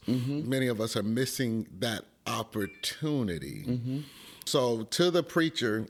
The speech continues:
Speaker 2: that is discouraged
Speaker 1: Mm.
Speaker 2: and questioning the relevancy of preaching the Beatitudes at a <laughs> time like this,
Speaker 1: Right.
Speaker 2: what word would you say to them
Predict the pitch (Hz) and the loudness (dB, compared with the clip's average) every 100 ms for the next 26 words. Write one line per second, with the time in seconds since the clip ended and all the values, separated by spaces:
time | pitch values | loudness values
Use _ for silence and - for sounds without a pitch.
0 | - 123 110 - - 143 135 127 110 101 | 0 2 2 -2 0 4 6 4 2 -2
1 | 120 120 - 110 80 69 - - 110 104 | 0 0 2 0 0 -6 -14 -4 -2 0
2 | 90 87 - - - 123 113 113 104 - | -2 -4 -18 -20 -6 -2 0 0 -2 -8
3 | _ - - - 147 - - 139 117 113 | _ -18 -2 2 2 2 0 2 4 2
4 | 110 110 120 120 107 110 - 120 101 - | 2 4 4 4 4 0 0 0 0 0
5 | 131 113 117 101 98 98 104 113 107 98 | 0 2 0 0 0 -2 0 0 0 0
6 | - 85 78 90 - 101 110 139 143 143 | -2 -4 -4 -4 -2 -2 2 2 4 4
7 | 135 104 104 110 90 95 98 104 104 143 | 4 2 0 0 0 2 2 2 0 -2
8 | 139 101 - 107 117 147 190 180 190 170 | -6 -8 -6 -4 2 2 2 2 4 4
9 | 147 113 120 120 123 - 117 127 110 82 | 2 0 -2 -2 -2 2 2 2 0 -2
10 | - - | -6 -12